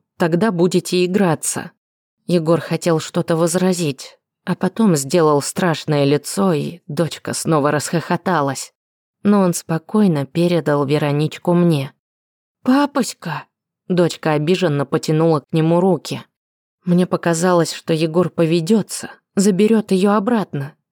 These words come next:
ведь от таких кокетливых взглядов нет спасения». Но Морозов даже бровью не повёл, уверенно покачал головой и сделал шаг назад.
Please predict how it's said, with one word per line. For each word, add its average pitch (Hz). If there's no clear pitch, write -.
ведь 165
от 165
таких 180
кокетливых 160
взглядов 170
нет 226
спасения». 147
Но 214
Морозов 185
даже 151
бровью 156
не 147
повёл, 151
уверенно 175
покачал 160
головой 151
и 190
сделал 175
шаг -
назад. 156